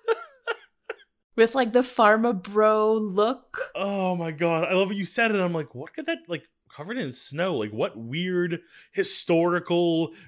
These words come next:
Speaker 2: Greek tragedy are we gonna, like, di-, dip into and be like, "Oh, it's a reference to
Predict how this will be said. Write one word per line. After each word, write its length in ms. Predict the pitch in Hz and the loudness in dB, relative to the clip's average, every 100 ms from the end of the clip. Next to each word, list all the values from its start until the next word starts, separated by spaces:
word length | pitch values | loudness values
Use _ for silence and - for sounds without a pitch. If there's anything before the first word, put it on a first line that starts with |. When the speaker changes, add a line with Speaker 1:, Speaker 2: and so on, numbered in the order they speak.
| - 120 | -14 -10
Speaker 2:
Greek 420 | 127 139 170 - | -6 -4 -4 -6
tragedy 680 | - 185 170 180 147 165 160 | -8 -4 0 0 0 0 2
are 60 | |
we 160 | 156 160 | 2 0
gonna, 120 | 156 | 0
like, 200 | 151 113 | -2 -4
di-, 180 | 165 147 | -8 -6
dip 220 | 123 165 160 | -2 0 0
into 240 | 165 160 | -4 -4
and 80 | 160 | -4
be 80 | 156 | -6
like, 120 | 156 | -6
"Oh, 220 | 185 175 165 | -4 -2 -2
it's 120 | 170 | -2
a 60 | |
reference 440 | 160 175 160 190 - | -4 -4 -4 -8 -2
to 180 | 156 | 0